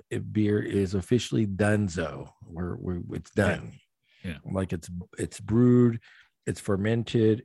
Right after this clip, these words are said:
Speaker 1: it's bottled, um, and now it's labeled. So, uh, that is the first beer that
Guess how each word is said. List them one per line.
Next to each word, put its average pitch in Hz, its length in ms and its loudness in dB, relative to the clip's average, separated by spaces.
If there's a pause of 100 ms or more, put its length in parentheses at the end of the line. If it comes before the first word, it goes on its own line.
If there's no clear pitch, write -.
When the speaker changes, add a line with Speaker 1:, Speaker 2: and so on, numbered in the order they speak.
Speaker 1:
it's 92 200 -6
bottled, 107 880 0 (580)
um, 87 480 -2
and 127 240 4
now 117 220 4
it's 107 200 0
labeled. 98 680 2 (260)
So, 82 520 -4
uh, 76 300 -8 (640)
that 98 220 0
is 107 240 2 (120)
the 90 160 -2
first 107 440 -2
beer 107 540 4
that 92 420 -4